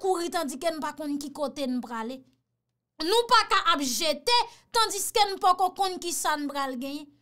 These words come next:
Nou pa ka kontinye ap pran medsin sou kont pentad mawon. Nou pa ka kontinye ap kontwole ze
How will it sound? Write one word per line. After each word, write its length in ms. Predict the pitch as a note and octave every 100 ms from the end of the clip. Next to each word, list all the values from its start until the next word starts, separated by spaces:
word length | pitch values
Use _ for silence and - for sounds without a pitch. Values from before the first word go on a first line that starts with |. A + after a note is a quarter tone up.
| _ -
Nou 240 | A#4+ C5+
pa 120 | C5 A#4+
ka 160 | G#4+
kontinye 560 | G4+ G4+ G4+ G4 E4+ D#4+
ap 240 | E4 E4+
pran 200 | E4+ D#4+
medsin 520 | D#4 D4 - - C#5+ A4
sou 240 | - G#4
kont 260 | F#4+ - -
pentad 440 | F#4+ C#4+ E4 B3
mawon. 420 | C4+ C#4+ C#4 F4+ - _ _ _ -
Nou 240 | A#4+ C5
pa 140 | C5 A4+
ka 160 | G#4+ G4
kontinye 520 | G4 F4 - F4 F#4
ap 240 | - F4 -
kontwole 460 | F4 D#4 E4+ D#4+ D4
ze 360 | G3 - D#4+